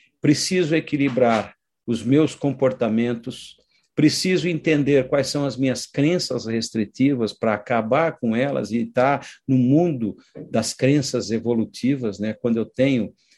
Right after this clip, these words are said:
meu mindset evolutivo, eu cresço, eu aprendo, eu desenvolvo,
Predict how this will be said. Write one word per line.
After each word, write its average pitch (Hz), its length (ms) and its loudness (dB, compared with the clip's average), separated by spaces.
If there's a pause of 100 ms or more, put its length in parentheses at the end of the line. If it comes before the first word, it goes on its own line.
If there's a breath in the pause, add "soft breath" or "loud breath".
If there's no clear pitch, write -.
(140)
meu 110 160 2
mindset 120 760 2
evolutivo, 113 800 -4 (200)
eu 123 140 0
cresço, - 500 -2 (420)
eu 117 160 2
aprendo, 113 640 0 (220)
eu 113 100 -2
desenvolvo, 107 800 -2